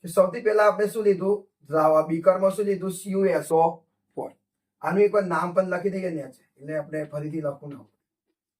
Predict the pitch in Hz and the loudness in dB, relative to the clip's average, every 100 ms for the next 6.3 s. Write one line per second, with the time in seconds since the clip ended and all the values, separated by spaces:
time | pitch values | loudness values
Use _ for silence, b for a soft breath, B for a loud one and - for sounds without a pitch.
0 | _ _ _ _ _ _ _ _ _ _ | _ _ _ _ _ _ _ _ _ _
1 | _ 151 143 147 170 180 185 _ _ _ | _ -2 -2 -2 0 0 -2 _ _ _
2 | _ _ _ _ _ - 147 143 135 - | _ _ _ _ _ -4 0 0 -2 -14
3 | - 107 _ _ _ _ _ _ _ _ | -18 -18 _ _ _ _ _ _ _ _
4 | _ _ _ _ _ _ _ _ _ _ | _ _ _ _ _ _ _ _ _ _
5 | _ - 170 190 185 139 151 160 151 143 | _ -8 -2 0 0 0 -2 0 -2 -2
6 | 147 139 - | -10 -10 -14